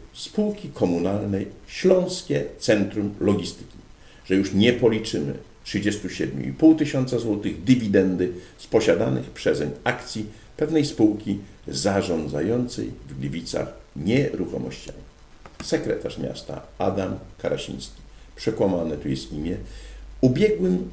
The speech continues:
roku z etatu miał sto osiemdziesiąt jeden tysięcy sto siedemdziesiąt osiem złotych, zaś jako członek Rady Nadzorczej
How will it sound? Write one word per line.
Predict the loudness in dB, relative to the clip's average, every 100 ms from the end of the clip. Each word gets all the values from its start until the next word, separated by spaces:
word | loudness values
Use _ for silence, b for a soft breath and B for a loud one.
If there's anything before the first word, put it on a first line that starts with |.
| 2
roku | 6 6 4 -4
z | -2
etatu | -2 2 0 2
miał | 2 2 2
sto | 0 0
osiemdziesiąt | 2 2 0 -2 -2 0
jeden | 0 0
tysięcy | -4 -6 -6 -6 -6
sto | -4 -2
siedemdziesiąt | -2 -4 -6 -6 -8 -6
osiem | -8 -6 -4
złotych, | -2 -2 -6 -14 B B B B
zaś | 2 2 4
jako | 2 0 -6
członek | -8 0 8 8 8 0 -4 -16 b b b
Rady | 4 6 6
Nadzorczej | 2 2 4 4 2 -6 -8